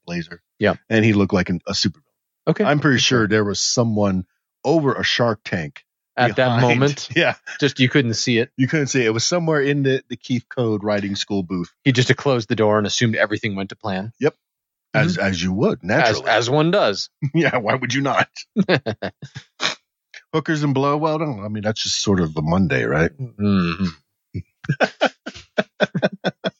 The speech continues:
Speaker 1: For me.
Speaker 2: More of those things?
Speaker 1: Yes. The
Speaker 2: Oh,
Speaker 1: answer to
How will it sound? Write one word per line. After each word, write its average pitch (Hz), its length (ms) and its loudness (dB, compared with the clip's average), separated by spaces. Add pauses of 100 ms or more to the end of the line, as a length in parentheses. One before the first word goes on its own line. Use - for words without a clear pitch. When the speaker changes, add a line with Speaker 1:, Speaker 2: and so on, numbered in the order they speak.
(120)
Speaker 1:
For - 460 -2
me. 127 340 0 (100)
Speaker 2:
More 156 600 2 (260)
of 190 160 0
those 330 520 2
things? 415 680 0 (420)
Speaker 1:
Yes. - 760 -2 (380)
The 190 80 -2
Speaker 2:
Oh, 202 120 4
Speaker 1:
answer 135 300 2
to - 140 0